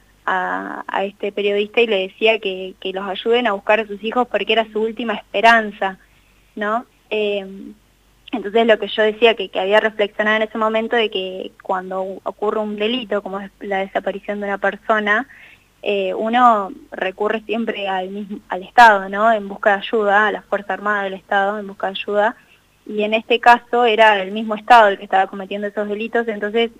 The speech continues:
eh, comprender eso, eh, cuál es el, la protección que tiene un ciudadano frente a,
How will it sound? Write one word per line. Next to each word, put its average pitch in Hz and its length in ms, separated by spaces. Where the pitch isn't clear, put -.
eh, 190 180
comprender 202 600
eso, 190 340
eh, - 180
cuál 240 240
es 240 100
el, 202 300
la 202 260
protección 202 580
que 226 120
tiene 226 220
un 226 100
ciudadano 214 520
frente 220 560
a, 185 340